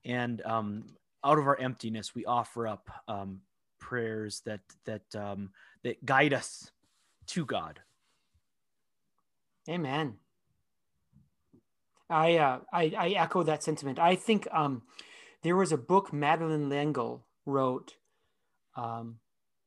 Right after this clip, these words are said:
Speaker 2: for, uh, it, it, a lovely little book. I, I, I, I haven't seen it for, like, fifteen years, that, that our priest gave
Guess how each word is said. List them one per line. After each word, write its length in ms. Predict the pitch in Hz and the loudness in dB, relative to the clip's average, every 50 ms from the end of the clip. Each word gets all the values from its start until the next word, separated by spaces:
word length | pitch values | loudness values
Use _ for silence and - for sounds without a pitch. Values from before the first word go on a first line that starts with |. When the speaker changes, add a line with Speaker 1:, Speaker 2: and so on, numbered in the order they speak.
| _ _ _ _ _ _ _ _ _ - - _ _ | _ _ _ _ _ _ _ _ _ -20 -20 _ _
Speaker 2:
for, 880 | _ - - - - 143 135 131 131 127 127 123 123 123 120 123 131 - - | _ -20 -8 -2 0 0 0 2 2 2 0 0 0 -2 -2 -4 -6 -8 -10
uh, 220 | 135 127 123 120 127 - - | -10 -8 -8 -8 -10 -8 -6
it, 180 | 170 190 - - | -6 -6 -6 -8
it, 360 | 233 220 220 226 233 233 208 | -12 -14 -12 -10 -10 -10 -4
a 20 | 175 | 2
lovely 320 | 180 220 240 220 254 247 | 4 4 4 6 4 4
little 200 | 220 226 220 208 | 6 6 4 4
book. 320 | 190 233 202 139 - - | 4 2 2 2 0 -2
I, 280 | 147 151 - - 185 - 190 | -2 -2 -2 -4 -6 -4 -4
I, 60 | 190 | -2
I, 60 | 190 185 - - - 226 175 180 180 - | -2 -4 -6 -8 -8 -8 -8 -8 -8 -8
I 60 | - 160 | -6 -6
haven't 240 | 196 208 196 175 - | -4 -4 -4 -4 -4
seen 160 | - 226 208 | -2 -2 0
it 120 | 165 151 | -2 -2
for, 120 | - - 151 | 0 0 0
like, 160 | 147 139 131 | 0 0 0
fifteen 360 | - 139 135 - - 170 165 | -4 -8 -8 -6 -4 -4 -2
years, 260 | 165 165 147 120 - - - - - - _ _ | 0 0 0 -2 -4 -8 -18 -20 -20 -20 _ _
that, 240 | - 151 156 - - | 2 2 2 2 0
that 120 | - 156 143 | 0 4 6
our 300 | 147 151 151 151 147 143 | 8 8 8 8 6 4
priest 360 | 147 - - 220 190 - - _ _ | 0 0 0 0 0 -2 -4 _ _
gave 320 | - 151 151 147 135 131 | 0 2 2 2 0 -2